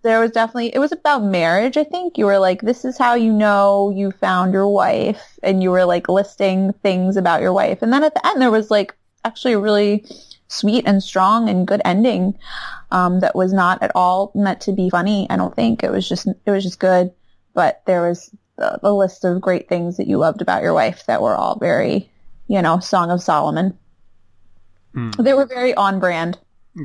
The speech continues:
Speaker 2: On brand. Hashtag on brand. Hashtag
Speaker 1: Hashtag
Speaker 2: engagement.
Speaker 1: <laughs> Hashtag laughed out loud, though. I really liked it. <laughs> So let me go on the record saying, you know, Upright, we don't have many regrets, but we should have published the Matthew Pierce piece.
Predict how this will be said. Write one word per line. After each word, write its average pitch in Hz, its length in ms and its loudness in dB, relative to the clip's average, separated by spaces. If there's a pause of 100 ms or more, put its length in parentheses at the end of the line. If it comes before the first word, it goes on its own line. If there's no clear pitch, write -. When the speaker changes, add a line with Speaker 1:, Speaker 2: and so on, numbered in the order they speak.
(100)
Speaker 2:
On 107 220 -8
brand. 92 240 -12
Hashtag 113 440 -10
on 104 120 -8
brand. 101 280 -12 (220)
Hashtag 214 300 -2
Speaker 1:
Hashtag 110 120 -6
Speaker 2:
engagement. 113 500 -4 (220)
Speaker 1:
<laughs> - 260 -12
Hashtag 285 540 -2
laughed 196 280 0
out 170 140 2
loud, 160 240 -2
though. - 260 -4 (380)
I 208 60 0
really - 260 -4
liked - 260 -2
it. - 180 -4 (280)
<laughs> - 880 -2 (1400)
So 185 480 -2 (140)
let 220 180 2
me 240 60 2
go 226 120 2
on 220 140 4
the 220 60 0
record 190 360 0
saying, 180 480 0 (320)
you 190 120 0
know, 170 240 2
Upright, 202 420 0
we 214 80 0
don't 220 140 2
have 208 180 2
many 190 200 0
regrets, 180 480 -2
but - 240 -2
we 202 80 -6
should - 180 -6
have - 100 -2
published - 400 -4
the 208 60 -2
Matthew - 320 -2
Pierce - 260 -6
piece. - 240 -8